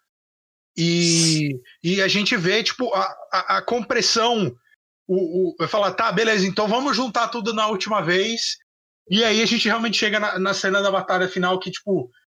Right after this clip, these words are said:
na, na hora que a gente vê, tipo, mano, o, o Tony, o Thor e o Steve, tipo,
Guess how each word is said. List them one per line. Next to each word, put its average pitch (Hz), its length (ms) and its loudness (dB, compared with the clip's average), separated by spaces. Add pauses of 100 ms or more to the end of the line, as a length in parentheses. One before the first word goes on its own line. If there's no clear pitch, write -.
(300)
na, 226 220 0
na 233 140 4
hora 359 180 2
que 370 60 0
a 339 40 2
gente 285 240 0
vê, 226 160 0
tipo, 226 240 -4
mano, 202 380 2
o, 190 440 -2
o 180 120 0
Tony, 226 580 2
o 180 600 2
Thor 185 420 2
e 170 140 2
o 165 420 2
Steve, 170 400 -2
tipo, 156 300 -4